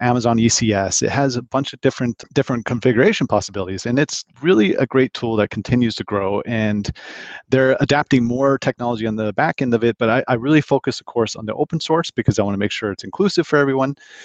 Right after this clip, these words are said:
And it's gotten a lot of great feedback, and I continue to try to update it and add t-, to the course as features come available. And Traefik, it's just,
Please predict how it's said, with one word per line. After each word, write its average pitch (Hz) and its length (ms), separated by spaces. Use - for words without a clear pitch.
And 123 540
it's 147 180
gotten 160 200
a 123 60
lot 135 240
of 180 160
great 156 240
feedback, 170 580
and 123 680
I 120 100
continue 127 640
to - 160
try 113 180
to 101 80
update 117 320
it 104 220
and 98 180
add 107 260
t-, - 100
to 156 220
the 127 100
course - 380
as 107 480
features 110 280
come - 140
available. 135 500
And 120 280
Traefik, - 420
it's 117 120
just, - 220